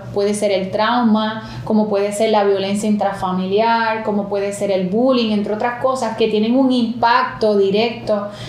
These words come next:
en el desarrollo y, y la formación, ¿verdad?, de su personalidad. Y la medida deja fuera elementos como estos. Así que,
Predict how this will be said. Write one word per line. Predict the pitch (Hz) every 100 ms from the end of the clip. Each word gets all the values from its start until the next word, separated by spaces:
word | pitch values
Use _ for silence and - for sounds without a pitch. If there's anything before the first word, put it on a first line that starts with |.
| -
en | 214
el | 208
desarrollo | 202 202 196 190 220 262 269
y, | - 233
y |
la | 208
formación, | 208 202 196 190 214 247 254
¿verdad?, | 208 226 339 - - -
de | 190 214
su | 214 214
personalidad. | 220 214 214 202 190 196 220 285 - - - - -
Y | 240 233 226 233
la | 226
medida | 226 220 240 302 320
deja | 320 320 311
fuera | 311 330 311 262
elementos | 226 220 226 277 -
como | - 220 202 190
estos. | 202 214 208 185 180 -
Así | 208 226
que, | 214 185